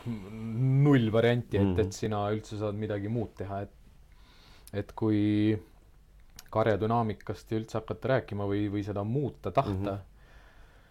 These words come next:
Speaker 1: siis esimese asjana üldse peaks jälgima lihtsalt koera või oskama
Speaker 2: Mhm.
Speaker 1: näha koera, aga siuksed lihtsad asjad, mida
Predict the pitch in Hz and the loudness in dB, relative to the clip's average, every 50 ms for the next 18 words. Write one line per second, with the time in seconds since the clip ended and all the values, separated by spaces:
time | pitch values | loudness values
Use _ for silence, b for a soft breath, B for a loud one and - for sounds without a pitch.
0 | b b b b b b - - - - - - - 104 98 120 131 - 123 110 | b b b b b b -20 -20 -20 -20 -16 -8 -6 -2 0 0 0 0 0 2
1 | 107 123 135 139 135 117 107 107 107 107 101 - - 104 92 107 107 107 - - | 4 4 4 4 2 -2 0 0 -2 -2 -2 -4 -6 0 0 2 0 0 -2 -4
2 | - 117 127 127 113 104 95 95 95 95 98 98 95 - - 101 - - 107 101 | 2 4 4 4 4 2 0 -2 -2 -4 -4 -6 -6 -8 -10 -12 -4 -4 -2 -2
3 | 95 95 101 101 113 113 113 113 113 117 135 127 113 107 101 95 98 113 127 107 | -2 -4 -6 -6 -2 0 2 4 6 4 4 4 2 -2 -2 -2 -2 -2 -2 -2
4 | 110 117 127 131 120 107 101 95 101 98 98 95 98 104 101 101 104 107 98 104 | 0 0 0 2 0 0 -2 0 -2 -2 -2 -2 -2 -4 -4 -4 -4 -4 -4 -4
5 | - 117 107 - - 101 101 110 143 147 - - - 110 110 131 143 139 - 101 | -4 -4 -6 -6 -6 -8 -4 -4 -4 -6 -6 -6 -4 0 0 0 0 0 -4 -6
6 | 95 101 104 104 104 101 101 | -4 -4 -4 -4 -2 -2 0